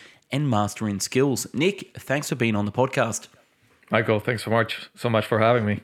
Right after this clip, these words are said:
Speaker 1: No worries. Now, for my audience who, uh, don't know you, tell us a little bit about your, yourself, whereabouts you're from, and, uh, where did you grow up?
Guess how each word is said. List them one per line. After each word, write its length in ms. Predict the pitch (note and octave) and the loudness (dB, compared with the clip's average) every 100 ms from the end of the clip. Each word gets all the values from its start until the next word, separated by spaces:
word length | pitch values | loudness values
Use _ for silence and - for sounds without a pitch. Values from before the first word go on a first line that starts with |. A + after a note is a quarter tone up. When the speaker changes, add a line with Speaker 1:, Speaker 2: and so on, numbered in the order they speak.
| _ _ _ _ _ _ - | _ _ _ _ _ _ -4
Speaker 1:
No 220 | A#2+ C3 | 0 2
worries. 360 | A2 B2 G#2+ C3+ | 4 2 0 0
Now, 140 | C#3 | 0
for 140 | B2+ | 2
my 160 | D#3 E3+ | 2 2
audience 400 | F#3 F#3+ F3 - | 2 2 0 0
who, 240 | F3+ E3 | 2 4
uh, 220 | E3 D3+ C3+ | 4 4 2
don't 340 | A2 D3+ D3+ | 0 0 2
know 80 | D3+ | 0
you, 180 | D#3 D#3+ | 0 -2
tell 220 | F3 E3+ | 0 0
us 100 | - | -2
a 40 | |
little 120 | D#3 | -4
bit 120 | D3+ C#3 | -4 0
about 340 | D3 C#3 - | 0 0 0
your, 320 | C3 B2 A2+ - - - - | 2 2 0 -4 -18 -18 -6
yourself, 500 | A#2+ - G3+ G#3 E3 | -2 2 2 2 4
whereabouts 460 | E3+ D#3+ C#3+ - | 4 4 2 2
you're 80 | B2+ | 0
from, 400 | - E3 F#3 F3+ | 0 2 2 4
and, 320 | B2+ A2+ G#2+ | 2 0 2
uh, 160 | C3+ C3 | 2 4
where 160 | C3+ | 2
did 140 | D3+ C3+ | 0 0
you 40 | |
grow 200 | C3 C3 | 0 0
up? 240 | C#3+ - | 0 -4